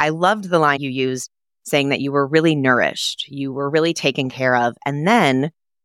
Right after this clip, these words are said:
you were expected to just transition to this role where you were supposed to be able to do it all by yourself. But at some point, you obviously put the pieces together of what you needed. And I'm wondering what you realized you had to change in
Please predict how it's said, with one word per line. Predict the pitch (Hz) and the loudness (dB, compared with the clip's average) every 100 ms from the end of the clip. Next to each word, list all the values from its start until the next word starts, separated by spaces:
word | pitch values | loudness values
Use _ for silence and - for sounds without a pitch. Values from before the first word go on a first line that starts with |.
| _ _ | _ _
you | 151 156 | -2 4
were | 151 | 4
expected | - - 170 175 175 165 | 2 -2 -2 0 -4 -4
to | 143 | -6
just | 143 135 - | 0 0 0
transition | - 139 131 143 - 143 131 127 | -2 -2 0 0 2 2 0 -2
to | - 135 | -6 -4
this | 131 131 | -4 -4
role | 139 143 135 135 135 | -4 0 4 4 4
where | 135 131 | 2 2
you | 131 131 | 0 -2
were | 127 | -4
supposed | - 156 - 151 - | -2 -4 0 -2 0
to | |
be | 143 | 0
able | 131 127 | 0 -2
to | 127 | -4
do | 123 | -4
it | 123 | 0
all | 127 123 | 2 2
by | 120 | 2
yourself. | 110 - 110 90 - - _ _ _ _ - | 0 -2 0 -2 -4 -18 _ _ _ _ 0
But | 185 | 2
at | 185 - | 2 0
some | - 254 302 | 0 2 2
point, | 214 165 139 | 2 2 2
you | 147 - | -2 4
obviously | 165 175 180 175 - 151 | 4 4 2 2 0 -4
put | - 165 | -2 -8
the | - | -8
pieces | - 190 165 170 | -6 -2 -2 -2
together | - 147 131 131 | -4 0 2 2
of | 123 | 0
what | 127 131 | 0 0
you | 139 135 | -2 -4
needed. | 131 131 117 110 | -2 -2 -2 -2
And | 143 | -2
I'm | 156 | 0
wondering | 170 196 240 302 196 147 | 2 2 4 2 2 2
what | 139 143 | 0 0
you | 147 | -4
realized | 143 139 139 135 - | 0 2 2 0 -4
you | 131 | -8
had | - 135 - | -2 -2 -4
to | - | -8
change | - 196 190 135 123 123 - _ _ _ _ | -4 0 2 2 0 -4 -8 _ _ _ _
in | 160 | -2